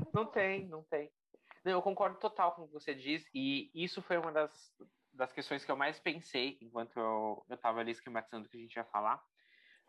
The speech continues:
porque eu acho que parte muito desse ponto que você comentou, de que a novela, historicamente, é associada como um produto feminino, é um produto pra mulher, é, porque a mulher que tava em casa, desde a época da radionovela, tava ouvindo, então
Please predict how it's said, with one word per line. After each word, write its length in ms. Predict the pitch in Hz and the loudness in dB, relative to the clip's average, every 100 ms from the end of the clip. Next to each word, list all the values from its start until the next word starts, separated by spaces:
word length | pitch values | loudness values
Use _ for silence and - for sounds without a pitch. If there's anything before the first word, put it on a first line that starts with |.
| - | 0
porque 1120 | 131 - - - 135 135 131 127 123 113 - | 2 2 -4 0 2 4 4 4 4 2 -2
eu 200 | 143 151 | 0 4
acho 240 | 151 185 - | 4 0 -6
que 80 | |
parte 400 | 202 160 180 - | -2 0 0 -4
muito 540 | 185 165 208 - 226 185 _ _ _ _ _ _ _ | -8 -6 -8 -4 -4 -4 _ _ _ _ _ _ _
desse 240 | 156 185 - | 0 0 2
ponto 260 | 180 185 | 2 2
que 60 | - | -2
você 180 | 175 180 | -4 -2
comentou, 380 | 175 170 165 139 | -2 -4 -4 -4
de 100 | - | -2
que 60 | |
a 40 | 139 | -4
novela, 440 | 139 127 123 151 | -2 4 4 4
historicamente, 760 | 156 - 143 - 131 127 139 147 | 0 0 0 0 -4 -2 -4 -4
é 40 | |
associada 420 | 139 147 - 131 | -4 -4 0 0
como 180 | 139 139 | 0 -8
um 60 | 139 | -6
produto 360 | 139 131 131 - | -2 0 -2 -4
feminino, 560 | 131 123 107 110 143 - _ _ _ | -6 -4 -4 -4 -6 -14 _ _ _
é 40 | 131 | -2
um 80 | |
produto 400 | 131 139 135 127 - | 2 2 2 0 -2
pra 160 | 143 | -2
mulher, 560 | 165 165 113 107 131 - _ _ | 0 -2 2 4 2 0 _ _
é, 260 | 110 110 110 | -2 0 0
porque 240 | - 123 | -2 -4
a 40 | 123 | -4
mulher 280 | 120 127 135 | 2 0 2
que 60 | |
tava 180 | 143 120 | -2 -2
em 60 | 117 | -4
casa, 580 | 101 123 139 160 151 139 | -2 0 2 0 -4 -6
desde 320 | 127 160 135 | -4 -4 0
a 60 | |
época 200 | 123 - | -2 -2
da 80 | 117 | -6
radionovela, 640 | 120 117 117 107 104 117 120 | -4 -4 -6 -6 2 4 2
tava 220 | - 110 | -4 -10
ouvindo, 460 | 101 101 120 151 143 | -10 -8 -10 -8 -8
então 420 | 127 120 123 - | -6 -4 -6 -8